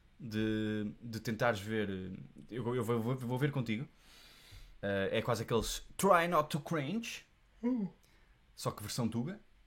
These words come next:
Speaker 1: Ah, portanto, eu dou-te a escolha entre Malucos do Riso ou Batanetes. Pá, gostava de ver contigo.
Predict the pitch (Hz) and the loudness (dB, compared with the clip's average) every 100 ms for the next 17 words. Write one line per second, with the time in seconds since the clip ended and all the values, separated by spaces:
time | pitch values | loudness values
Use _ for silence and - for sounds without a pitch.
0 | - _ - - - - - - - 117 | -20 _ -20 -20 -20 -20 -20 -18 -6 -4
1 | 120 117 - 110 123 117 127 123 - 117 | -4 -4 -2 0 0 0 0 -4 -2 0
2 | 120 107 92 92 90 101 110 113 107 131 | 0 0 -4 -6 -4 -4 -4 -4 -2 -4
3 | 123 - 123 120 120 117 98 - - - | -6 -6 -4 -4 -4 -4 -6 -10 -20 -20
4 | - - - - - - - - - - | -20 -20 -20 -20 -20 -20 -20 -20 -20 -20
5 | - - - - - 123 - 165 147 151 | -20 -20 -20 -14 0 0 4 2 2 0
6 | 156 147 | -2 -6